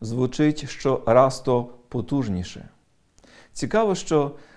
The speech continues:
е, Центр дослідження Разумкова відзначив, що тих осіб, які називали колись себе православними, е, почав, та кількість почала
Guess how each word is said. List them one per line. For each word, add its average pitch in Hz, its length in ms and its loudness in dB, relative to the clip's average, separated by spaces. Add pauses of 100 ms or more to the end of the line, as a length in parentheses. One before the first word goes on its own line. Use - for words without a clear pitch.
(140)
е, 113 220 -2
Центр 175 500 0
дослідження 160 500 -4
Разумкова 139 560 2
відзначив, 143 720 -2
що 135 140 -4
тих 190 400 -2
осіб, 180 360 -4
які 175 420 -2 (360)
називали 135 520 4
колись 170 520 2
себе 156 240 2
православними, 143 1200 2 (480)
е, 113 400 0 (220)
почав, 156 540 2 (380)
та - 100 0
кількість 170 420 -4
почала 151 480 4